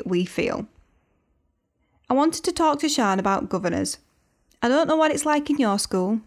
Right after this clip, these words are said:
if you're in a school, that is, but I know schools can sometimes struggle to recruit governors, and especially young ones. Sian has been chair of governors for about eighteen months ago, and the other day she celebrated her twenty-eighth birthday.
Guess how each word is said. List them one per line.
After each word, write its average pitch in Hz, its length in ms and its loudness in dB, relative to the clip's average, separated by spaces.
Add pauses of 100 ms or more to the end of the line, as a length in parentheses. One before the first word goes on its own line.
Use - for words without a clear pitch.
(340)
if 233 160 -2
you're 196 120 0
in 185 80 2
a 190 60 0
school, 185 300 -2
that 180 200 -4
is, - 240 -4 (640)
but - 100 -2
I - 20 2
know 269 200 2
schools 208 480 0
can 208 160 -2
sometimes 226 480 0
struggle 196 260 -6
to - 140 -8
recruit 294 400 -2
governors, 190 480 -4 (260)
and 190 100 -2
especially 196 520 -2
young 190 280 0
ones. - 420 -4 (880)
Sian 262 280 0
has 320 120 0
been 247 260 2
chair 247 320 0
of 277 100 0
governors 190 380 -2
for - 80 -2
about 202 260 -2
eighteen 233 460 0
months 202 300 0
ago, - 320 -6 (440)
and 214 120 2
the 254 80 4
other 294 160 2
day 175 340 -2 (100)
she - 160 -4
celebrated 214 640 -2
her 196 100 0
twenty-eighth 190 680 -2
birthday. - 600 -4